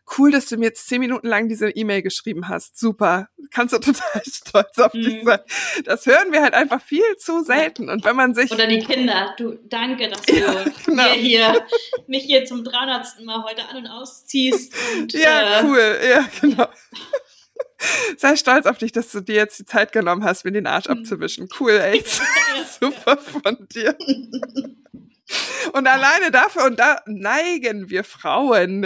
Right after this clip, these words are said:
Speaker 1: äh, ja insbesondere, ähm, dazu, unseren Wert nicht so richtig zu kennen oder uns selbst auch nicht wertzuschätzen. Also was das angeht, ähm,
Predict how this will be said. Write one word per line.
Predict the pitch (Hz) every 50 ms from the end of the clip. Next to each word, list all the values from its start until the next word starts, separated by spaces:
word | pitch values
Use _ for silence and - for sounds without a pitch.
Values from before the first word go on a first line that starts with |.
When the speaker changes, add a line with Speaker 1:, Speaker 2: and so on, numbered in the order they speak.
| - -
Speaker 1:
äh, | - 190 185 185 208
ja | 190 185 165 180
insbesondere, | - 196 220 - _ 170 170 202 214 226 240 214 202 - 151 156 170 165 - -
ähm, | 160 160 160 151 151 165 180 180 _ _ _ _ _ _ _ _ - - _
dazu, | - 196 185 180 - - - 220 208
unseren | - 190 180 165 165 196 190
Wert | 190 190 208 220 220 - -
nicht | 233 269 - -
so | 294
richtig | 233 285 285 285 269 - -
zu | - 220
kennen | - - 226 170 175 185 185 208 226 _ _ _ _ _ _ _ _ _ _ _ _ _ _ _ - - _
oder | - - 175 -
uns | 175 202 -
selbst | 175 202 202 - -
auch | - 190
nicht | 196 190 190 -
wertzuschätzen. | 165 302 - - 220 - - 190 190 - - 226 202 - - - - - - - - - - - _
Also | - 208 196 196 170
was | 165 185 -
das | - 196 226 -
angeht, | - 226 226 208 190 208 196 196 196 - - -
ähm, | 175 180 175 170 170 175 175 185